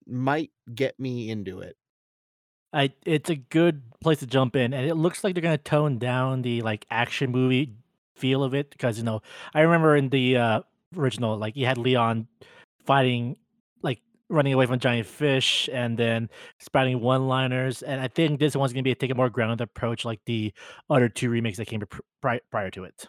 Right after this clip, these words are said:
Speaker 1: Yeah, they seem to have gone back to, like, the, like, fully embracing the survival horror part of, of what made Resident Evil, Resident Evil.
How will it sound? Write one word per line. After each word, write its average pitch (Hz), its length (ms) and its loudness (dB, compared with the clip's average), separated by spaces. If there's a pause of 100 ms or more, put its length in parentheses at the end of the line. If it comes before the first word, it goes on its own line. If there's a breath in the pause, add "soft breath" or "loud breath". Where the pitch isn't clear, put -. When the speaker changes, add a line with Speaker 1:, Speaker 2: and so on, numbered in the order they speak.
(220)
Speaker 1:
Yeah, 113 280 -4
they 110 160 -6
seem 147 260 -4
to 147 80 -2
have 120 160 0
gone 123 280 -2
back 107 360 -2
to, 120 140 -8
like, 92 300 -10
the, 104 260 -10
like, 104 160 -10
fully 123 400 -2
embracing 110 760 -6
the 95 240 -10
survival 120 720 -2
horror 104 600 -4
part 95 360 -8 (120)
of, 104 500 -12 (140)
of 110 260 -6
what 107 240 -6
made 117 460 -2
Resident 107 440 -6
Evil, 98 380 -8
Resident 92 500 -8
Evil. 101 420 -16